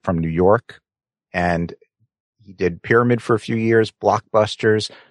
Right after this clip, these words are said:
did a show called Child's Play where they would have little kids describe words and, and adults had to figure out what it was they were talking about. Um, did the, uh, he did a show, uh, you know, uh, on, on the, and, and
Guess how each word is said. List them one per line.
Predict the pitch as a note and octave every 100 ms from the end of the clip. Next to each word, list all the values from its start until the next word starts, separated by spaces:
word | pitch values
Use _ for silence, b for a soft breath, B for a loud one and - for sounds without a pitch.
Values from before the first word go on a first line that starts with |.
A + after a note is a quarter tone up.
| B
did | - F2
a |
show | - G2+
called | F#2 F2 E2+
Child's | - F#2 G2+ A#2+ A2+
Play | - B2 A#2+ A#2+
where | G#2+ E2+
they | E2
would | D#2+ D#2+ -
have | F2 F2+ F2+
little | F#2+ F2
kids | - G2 F#2+ F2+
describe | F2 - F#2+ F2 F2
words | E2+ F2 F#2+ F#2+ -
and, | E2+ E2+
and | E2+
adults | D#2+ F2+ E2 -
had | E2+
to | -
figure | - F2 E2
out | C#2
what | E2+ E2+
it | -
was | E2+ E2
they | E2+
were | D2+
talking | - F2+ F#2+ G#2 G2
about. | G2 F#2+ - _ _ _ _ _ _ -
Um, | F2+ F2 E2+ F2 _ _ _ _ _ _ _ -
did | F#2+
the, | F2+ E2+ F2
uh, | F#2 G2 - - - _ _
he | _ A2
did | D#3+ F#3+
a | C#3+
show, | - D3 C3 F2+ D2 - _ _ _ _ _ -
uh, | G2+ -
you | A2
know, | G#2 - - _ _ _
uh, | C#2 -
on, | - A2+ -
on | G2+ G#2+
the, | G#2+ G2+ A2+ _ -
and, | G#2 A#2 A#2+
and | A#2+